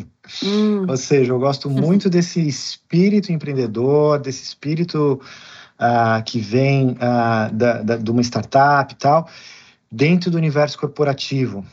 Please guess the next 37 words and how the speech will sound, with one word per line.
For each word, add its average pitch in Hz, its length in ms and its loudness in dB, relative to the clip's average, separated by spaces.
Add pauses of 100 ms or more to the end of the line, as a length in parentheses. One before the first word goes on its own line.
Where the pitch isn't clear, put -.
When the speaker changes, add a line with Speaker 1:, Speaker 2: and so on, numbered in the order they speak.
(180)
Speaker 2:
né? 117 300 -2
Então, 139 500 0 (600)
eu 123 80 -2
acho 120 140 -2
que - 120 -4
isso 139 160 -2
que - 160 -6
me 139 440 2
foi, 135 360 0
foi 135 300 -2
criando 120 560 -2
um 110 80 -4
pouco 117 320 -4
das 113 180 -4
minhas, 117 720 0 (500)
das 107 240 -2
minhas 117 460 0
características 117 1000 0
e - 20 -16
das 110 200 -4
minhas 113 180 -2
habilidades. 117 600 0 (520)
E 147 100 0
aí, 196 160 4
quando 220 240 2
eu 185 80 2
venho 143 520 0
pra 151 160 -4
Microsoft, 120 800 -2
então, 120 400 -4
como 113 200 -6
você 110 200 -8
comentou, 113 480 -4
há 110 60 0
dezesseis 110 840 -2
anos, 120 760 0
a, 107 420 0